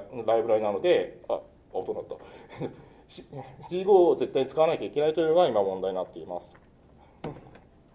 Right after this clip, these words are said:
で、まあ、シーゴーを使う以上、えー、ジーシーシーやシーランが必要であると。で、まあ、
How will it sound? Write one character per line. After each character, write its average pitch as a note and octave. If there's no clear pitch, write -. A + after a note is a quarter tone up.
で、 E3+
ま E3+
あ、 C#3+
シ B3
ー -
ゴ G#3+
ー -
を -
使 F3
う F3
以 D#3+
上、 A#2+
え B2+
ー、 A#2
ジ D#3
ー F#3+
シ G#3
ー -
シ G#3
ー F#3+
や A2+
シ -
ー D3
ラ D3+
ン C3
が B2
必 -
要 C3+
で A#2+
あ A2
る -
と。 -
で、 F3
ま G3
あ、 -